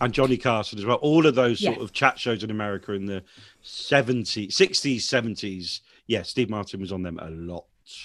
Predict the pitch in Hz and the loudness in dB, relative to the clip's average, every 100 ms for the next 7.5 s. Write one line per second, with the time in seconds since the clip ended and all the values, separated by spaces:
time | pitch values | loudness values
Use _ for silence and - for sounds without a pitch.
0 | - _ _ - 226 233 214 247 269 262 | -20 _ _ 2 6 8 6 4 2 0
1 | 262 254 247 226 214 220 202 185 196 185 | 0 4 4 4 4 2 2 0 2 2
2 | 180 175 - 175 180 170 - - - 196 | 2 0 -2 0 0 -2 -6 -6 -4 -4
3 | - 180 170 165 180 180 185 175 185 185 | -4 -4 -4 -2 -4 -4 -4 -4 -4 -2
4 | 185 175 180 175 175 185 190 180 170 175 | -2 -2 -2 -2 -2 0 0 0 -2 -4
5 | - 190 180 185 190 185 202 190 - 202 | -2 -2 -2 -2 0 0 0 -4 -4 -4
6 | 196 170 - - 175 160 - - 170 180 | -2 -6 -6 -4 -4 -6 -12 -8 -4 -4
7 | 175 - - - - | -4 -8 -8 -10 -12